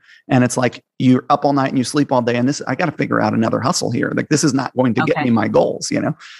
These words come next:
Speaker 1: So I ended, ended up mo-, finding my way into e-commerce, long story short.
Speaker 2: Well, it's interesting to hear about your friendship that developed with this woman who was twenty, thirty years your senior at the time. And she kind of introduced you to, or made it possible for you to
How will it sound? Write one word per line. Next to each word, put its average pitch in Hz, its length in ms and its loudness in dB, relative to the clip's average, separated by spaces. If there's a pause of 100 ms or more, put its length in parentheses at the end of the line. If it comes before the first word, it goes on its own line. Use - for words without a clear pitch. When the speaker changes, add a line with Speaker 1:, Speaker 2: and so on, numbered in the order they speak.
(580)
Speaker 1:
So 117 460 2 (160)
I 139 140 4
ended, 131 200 4
ended 165 320 2
up 139 100 2
mo-, 143 200 0
finding 131 340 0
my 113 100 0
way 110 120 -2
into 107 160 -2
e-commerce, 110 560 -2
long 107 180 -4
story - 260 -4
short. - 280 -4 (420)
Speaker 2:
Well, 196 120 4
it's 185 100 0
interesting 262 440 4
to 190 60 2
hear 180 120 4
about 147 180 0
your 156 140 2
friendship 165 560 0
that 143 180 0
developed 143 460 0
with 143 180 0
this 143 220 -4
woman 147 260 2
who 147 160 2
was 143 380 -2 (100)
twenty, 165 240 0
thirty 175 260 2
years 170 300 2
your 156 100 0
senior 160 380 0
at 143 140 -4
the 170 80 -6
time. 147 400 0 (500)
And 151 400 4 (300)
she 170 240 2
kind 160 260 2
of 151 100 2
introduced 156 480 0
you 156 180 2
to, 147 420 0
or 139 180 0
made 170 220 2
it - 80 -8
possible 170 300 0
for 170 100 -2
you 156 80 2
to 147 180 0